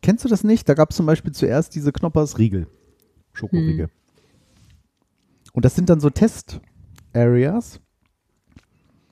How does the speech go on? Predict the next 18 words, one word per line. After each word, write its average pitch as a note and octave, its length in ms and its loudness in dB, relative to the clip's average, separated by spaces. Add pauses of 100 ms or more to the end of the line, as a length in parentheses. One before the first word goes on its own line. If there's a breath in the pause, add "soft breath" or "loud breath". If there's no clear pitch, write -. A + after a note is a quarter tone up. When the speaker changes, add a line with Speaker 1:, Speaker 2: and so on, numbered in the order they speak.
(200)
Speaker 1:
ähm, B2 580 2 (760)
Speaker 2:
So - 60 0
die - 60 4
Speaker 1:
bevor D3 180 2
das D#3 140 4
an C#3+ 140 2
Speaker 2:
Aufstellung, D3+ 380 4
Speaker 1:
den - 80 -12
Speaker 2:
ja. - 40 -20
Speaker 1:
Stellen D3 400 0
Speaker 2:
Hm. C3 60 -6
Speaker 1:
liegt, - 260 -6
wo C3 60 -2
das B2+ 120 -4
später C3 260 0
immer C#3 280 4
liegt. - 340 -4 (260)
Speaker 2:
Mhm. G3 260 -6